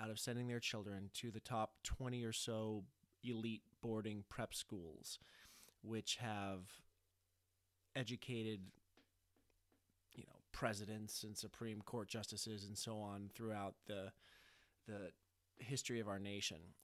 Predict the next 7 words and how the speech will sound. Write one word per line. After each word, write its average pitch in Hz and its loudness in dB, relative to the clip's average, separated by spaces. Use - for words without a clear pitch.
And 113 0
so 110 4
it's 135 0
interesting 151 2
to 120 2
think 127 0
about 104 4